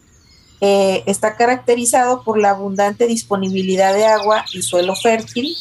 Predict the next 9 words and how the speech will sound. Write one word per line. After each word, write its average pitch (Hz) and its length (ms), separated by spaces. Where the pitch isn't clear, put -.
en 196 100
las 190 160
regiones 185 420
tropicales 233 680
para 214 180
la 185 200
producción 196 680
de 180 300
forrajes, 220 760